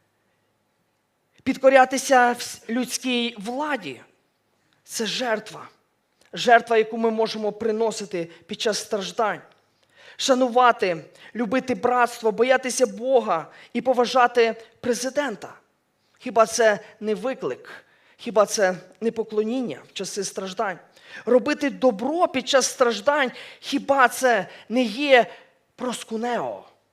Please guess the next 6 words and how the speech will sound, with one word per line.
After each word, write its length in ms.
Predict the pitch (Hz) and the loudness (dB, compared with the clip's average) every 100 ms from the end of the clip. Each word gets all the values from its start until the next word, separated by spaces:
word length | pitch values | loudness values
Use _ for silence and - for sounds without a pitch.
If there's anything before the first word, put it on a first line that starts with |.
| _ _ _ | _ _ _
Хіба 340 | - 226 220 208 | -12 0 2 2
це 480 | - 214 196 190 - | 0 -2 -2 -4 -6
не 100 | 220 | -4
поклоніння 840 | 233 220 214 208 208 262 165 147 143 - | 0 0 2 -2 -2 -6 -4 -6 -8 -20
серед 480 | - - 185 180 180 - | -10 -4 0 -2 -4 -18
страждань? 600 | - 208 190 226 170 | -12 -12 -8 -6 -8